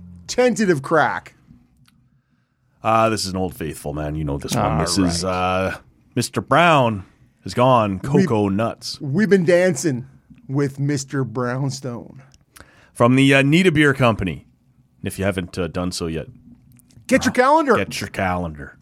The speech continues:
Speaker 2: Holiday
Speaker 1: Mm.
Speaker 2: They call it their holiday calendar. I guess try not to offend people. I'm calling it the Advent calendar.
Speaker 1: <laughs>
Speaker 2: Pile of different breweries in there.
Speaker 1: Holiday.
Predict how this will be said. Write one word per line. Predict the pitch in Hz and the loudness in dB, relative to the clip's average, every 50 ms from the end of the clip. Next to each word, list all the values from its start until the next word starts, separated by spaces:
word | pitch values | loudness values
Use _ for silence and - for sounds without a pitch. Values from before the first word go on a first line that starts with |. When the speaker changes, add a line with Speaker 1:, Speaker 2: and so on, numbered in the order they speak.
| _ _ - | _ _ -8
Speaker 2:
Holiday | - 123 123 131 139 139 135 139 135 135 135 131 127 127 123 113 - _ _ _ _ _ _ - | -2 2 2 4 4 4 4 4 4 4 4 4 2 0 -2 -2 -6 _ _ _ _ _ _ -20
Speaker 1:
Mm. | 113 151 180 185 160 131 - - - | -18 -16 -16 -16 -16 -16 -16 -12 -4
Speaker 2:
They | - 135 156 | -2 0 0
call | - 170 175 180 | 2 4 4 4
it | 175 165 | 2 2
their | 151 117 | 0 0
holiday | 101 117 117 123 131 127 127 127 | 2 4 4 4 4 4 2 0
calendar. | 117 123 127 127 127 127 131 131 123 127 127 123 123 120 | 0 0 0 2 2 2 0 0 2 2 2 2 4 2
I | 113 104 | 2 0
guess | 95 104 - | 0 -4 -4
try | - - 110 107 | -2 -2 -2 0
not | 107 107 101 - | -2 -2 -2 -2
to | 104 101 98 95 92 92 90 | -2 -2 0 0 -2 -4 -6
offend | 90 - 110 107 107 104 | -6 -4 -4 -4 -4 -4
people. | 110 107 98 104 104 | -4 -4 -2 0 0
I'm | 104 101 | 0 -2
calling | - - 104 95 92 92 | -2 -4 -2 -2 -2 -2
it | 87 - | -4 -6
the | 87 87 | -4 -4
Advent | 85 85 80 76 82 80 76 | -4 -4 -4 -6 -8 -10 -10
calendar. | - 80 73 76 80 78 80 80 - - - - - - - - - - | -12 -10 -10 -8 -8 -8 -8 -10 -12 -16 -20 -18 -18 -18 -12 -10 -8 -8
Speaker 1:
<laughs> | - - - _ - - - - | -8 -10 -14 _ -20 -20 -12 -8
Speaker 2:
Pile | 113 117 143 156 165 165 165 160 160 | -4 -2 0 0 0 0 0 0 0
of | 151 | 0
different | 147 143 - 143 131 113 | -2 -2 -2 -2 -2 0
breweries | 127 139 139 139 139 135 123 123 | 0 0 2 2 2 0 0 0
in | 135 131 131 | 0 0 0
there. | 135 127 127 127 123 123 120 110 - - - _ | 0 0 2 2 2 0 -2 -2 -6 -12 -18 _
Speaker 1:
Holiday. | - - - - 202 196 208 220 226 220 202 156 170 156 139 131 131 120 113 | -14 -10 -6 -4 -2 0 0 0 0 -2 0 0 0 -2 -2 -2 -6 -8 -12